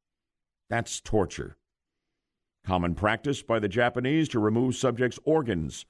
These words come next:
or to cut off their limbs. But it gets worse. They did it without any painkillers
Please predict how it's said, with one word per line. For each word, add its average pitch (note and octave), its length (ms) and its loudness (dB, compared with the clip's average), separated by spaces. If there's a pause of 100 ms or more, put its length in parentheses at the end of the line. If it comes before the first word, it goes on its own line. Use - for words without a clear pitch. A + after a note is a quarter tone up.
(220)
or F#2 60 0
to F#2 80 0
cut A#2+ 240 0
off A#2 220 2
their A2 180 2
limbs. G#2 800 -2 (720)
But F#2+ 140 0
it F2+ 80 -4
gets A2 200 0
worse. G#2+ 480 0
They F#2 160 0
did G2+ 160 2
it G2 80 0
without G#2 440 2
any C3+ 240 0
painkillers G2+ 800 0